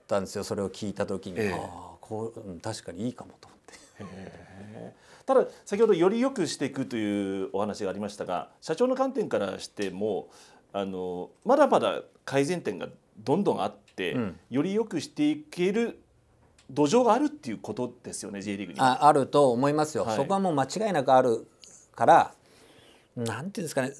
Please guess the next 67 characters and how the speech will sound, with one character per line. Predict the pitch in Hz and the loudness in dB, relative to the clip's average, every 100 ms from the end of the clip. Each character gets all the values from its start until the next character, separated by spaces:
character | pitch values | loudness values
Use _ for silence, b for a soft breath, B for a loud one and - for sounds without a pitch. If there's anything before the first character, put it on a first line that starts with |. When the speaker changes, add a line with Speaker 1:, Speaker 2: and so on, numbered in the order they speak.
| - - | -10 -4
Speaker 1:
少 | - 180 | 4 4
し | 208 | 4
整 | - 247 | 6 8
理 | 190 | 8
を | 143 135 | 6 4
す | - | 0
れ | 175 | 4
ば | 147 | 6
い | 139 | 4
い | |
か | 127 | 2
な | 113 | 0
と | 110 110 110 - | 0 -2 -2 -8
思 | - 113 117 | -6 -2 -2
っ | 117 | -4
て | - | -8
ま | 90 | -8
す。 | - | -4
あ | 117 | -4
の、 | |
Speaker 2:
う | 117 | 2
ん。 | |
Speaker 1:
例 | 160 | 4
え | 214 | 4
ば | |
サ | 165 - 196 | 4 6 6
ポ | 269 262 | 8 4
ー | 262 | 4
タ | 254 | 8
ー | 240 226 | 8 8
を | 226 226 202 | 6 4 4
ど | 170 214 170 | 10 10 10
う | |
増 | - | 6
や | 135 | 4
す | 135 - | 4 0
か | 120 | -2
っ | - | -2
て | 110 | -6
い | |
う | 101 | -4
の | |
と、 | 95 107 95 107 | -2 0 0 -4
Speaker 2:
う | |
ん。 | 101 - | -16 -6
Speaker 1:
フ | - | 2
ァ | 277 202 | 2 4
ン | |
を | 117 | 2
ど | 104 160 | 4 4
う | 139 | 4
獲 | - - | 0 -8
得 | 117 - | -8 -6
す | 123 | -6
る | |
か | 113 | -4
っ | 101 | -4
て | 107 | -4
い | |
う | |
の | 95 | -6
は | 98 110 - | -4 -4 -4
全 | 208 | -2
く | |
多 | 185 | -2
分 | - | -4
違 | - | -4